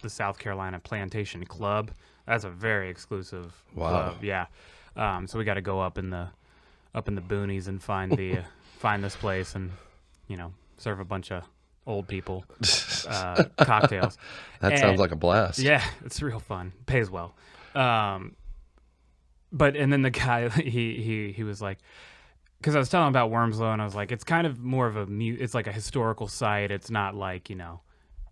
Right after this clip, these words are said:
Speaker 1: it's not quite how it was or whatever." And then he, um, he was like, "Well, I, are there any that are, that are still operational?" <laughs> And I was like, "God, I hope
Speaker 2: Mm,
Speaker 1: not."
Speaker 2: uh,
Speaker 1: <laughs>
Speaker 2: no?
Speaker 1: Wait.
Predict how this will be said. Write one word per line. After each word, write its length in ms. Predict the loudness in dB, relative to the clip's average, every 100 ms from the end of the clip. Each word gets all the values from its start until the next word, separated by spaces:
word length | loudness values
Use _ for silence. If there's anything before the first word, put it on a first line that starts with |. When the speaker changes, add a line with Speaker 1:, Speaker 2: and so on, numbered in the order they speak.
| -16 -14
Speaker 1:
it's 180 | -4
not 220 | 0 0 0
quite 340 | 0 0 2
how 200 | 2 2
it 60 | 0
was 460 | -2 0 0 -2
or 80 | -4
whatever." 300 | -4 -4 -4
And 180 | -2 -2
then 120 | -2
he, 320 | 0 -2 -2
um, 460 | -4 -4 -6 -8 -12 -16 _ _ _ _ _ _ -8
he 100 | -2
was 160 | -2 0
like, 200 | -2 -4 -10 -20 -14 2
"Well, 140 | 2 4
I, 140 | 0 -2 -10 _ -2
are 120 | 2
there 160 | 2
any 280 | 2 4 4
that 200 | 4 4
are, 340 | 4 2 0 -6 -18 -20 _ -8
that 180 | -2 0
are 80 | -2
still 280 | -2 0 4
operational?" 840 | 4 4 0 -2 -2 0 2 0 -2
<laughs> 40 | -10 -20 -18 0
And 140 | 6
I 40 | 8
was 180 | 8 6
like, 240 | 2 2 _ _ -20 -20 _ _ _ -4
"God, 200 | 0 4
I 120 | 4
hope 320 | 10 10 10
Speaker 2:
Mm, 100 | 10 10
Speaker 1:
not." 260 | 10 12 12
Speaker 2:
uh, 320 | 12 12 12
Speaker 1:
<laughs> 0 |
Speaker 2:
no? 540 | 12 12 12 12 6 6
Speaker 1:
Wait. 380 | 8 10 8